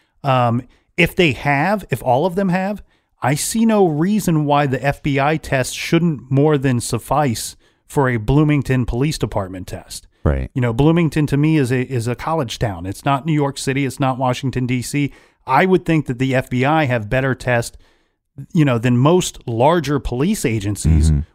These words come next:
Speaker 1: with a lot of funding and a lot of resources.
Speaker 2: And I would love to know what questions were asked, and I'd love to know what the results of those tests were.
Speaker 1: Yeah, that's, that's something key there, Captain, because were these softball questions?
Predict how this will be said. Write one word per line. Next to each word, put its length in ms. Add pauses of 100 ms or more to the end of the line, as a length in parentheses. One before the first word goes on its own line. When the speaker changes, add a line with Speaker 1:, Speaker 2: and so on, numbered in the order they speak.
Speaker 1:
with 160
a 40
lot 280
of 80
funding 640
and 80
a 60
lot 200
of 120
resources. 720 (120)
Speaker 2:
And 120
I 80
would 100
love 280
to 80
know 200
what 240
questions 500
were 200
asked, 560 (240)
and 100
I'd 140
love 240
to 80
know 180
what 160
the 100
results 560
of 100
those 220
tests 380
were. 380 (160)
Speaker 1:
Yeah, 320
that's, 360
that's 280
something 320
key 220
there, 220
Captain, 400
because 280
were 220
these 240
softball 600
questions? 720